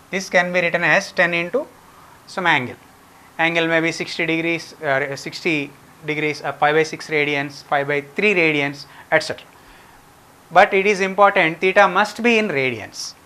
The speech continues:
should not be in degrees. Next, what is displacement?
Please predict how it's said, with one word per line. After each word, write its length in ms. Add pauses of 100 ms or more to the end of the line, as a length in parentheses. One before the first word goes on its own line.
(180)
should 220
not 260
be 180
in 180 (320)
degrees. 440 (1400)
Next, 260
what 240
is 120
displacement? 920